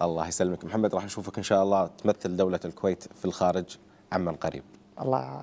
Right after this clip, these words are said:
Speaker 2: يجزاك خير. أنا صراحة البرامج هذه،
Speaker 1: أي.
Speaker 2: آه،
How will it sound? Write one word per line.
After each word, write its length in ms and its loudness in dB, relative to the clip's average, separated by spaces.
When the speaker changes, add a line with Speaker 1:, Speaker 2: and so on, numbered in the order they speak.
Speaker 2:
يجزاك 360 0
خير. 320 4
أنا 420 2
صراحة 360 6
البرامج 640 2
هذه، 420 4
Speaker 1:
أي. 120 -6
Speaker 2:
آه، 580 -2